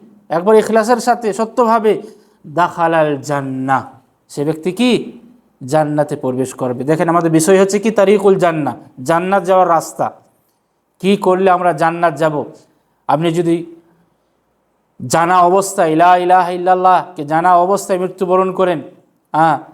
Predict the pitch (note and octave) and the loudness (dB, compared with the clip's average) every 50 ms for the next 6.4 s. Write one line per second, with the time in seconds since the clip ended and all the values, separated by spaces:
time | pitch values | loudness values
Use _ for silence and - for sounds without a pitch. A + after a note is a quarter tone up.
0 | _ _ - C#3+ D3+ D#3 D3 E3 D#3+ E3 E3 D3+ D3+ C#3+ D3+ C#3+ D3+ D3 D3 - | _ _ -8 -6 -4 -2 0 0 0 0 -2 -4 -4 -6 -4 -2 -4 -4 -6 -4
1 | - C#3+ C3+ C#3 C3+ C#3 D#3 D#3+ E3 F#3 F3 F3+ - G3 G3+ A3 F#3 D#3+ F#3+ G#3+ | -6 -6 -4 -4 -4 -2 -2 0 0 0 -2 -2 0 2 2 2 2 0 -2 -2
2 | G3+ G#3+ G#3+ G#3 G3 G3+ G3 G3+ F#3 G3 F#3+ G3 G3 F#3+ F#3+ F#3+ G3 F#3+ F3+ F3+ | -2 0 -2 -2 -2 -2 -4 -2 0 2 4 4 4 4 2 2 2 0 0 0
3 | F#3 F#3 F#3 F3+ F3+ F#3 F3+ F3 F3 F3+ F3 F3+ E3 D#3+ F3 F3 F3 F3 D#3+ E3 | -4 -4 -2 0 2 2 2 2 2 -2 -2 -2 -2 -2 -2 -2 -2 -4 -6 -4
4 | E3 E3 D#3 D#3 D3+ D#3 - E3 D3+ D3 C#3+ C#3 C3 C#3 - _ _ _ _ - | -8 -6 -6 -6 -8 -8 -6 -6 -6 -4 -4 -6 -6 -8 -18 _ _ _ _ -2
5 | C3+ D3+ E3 F3 F3 E3+ E3 D#3+ D#3 D#3 E3 E3 D#3+ D#3 D#3 - _ _ _ _ | 0 2 2 2 2 2 0 0 -2 -4 -8 -6 -8 -8 -10 -16 _ _ _ _
6 | _ - D#3 D#3+ D#3+ D3+ C#3 | _ -2 2 2 2 2 0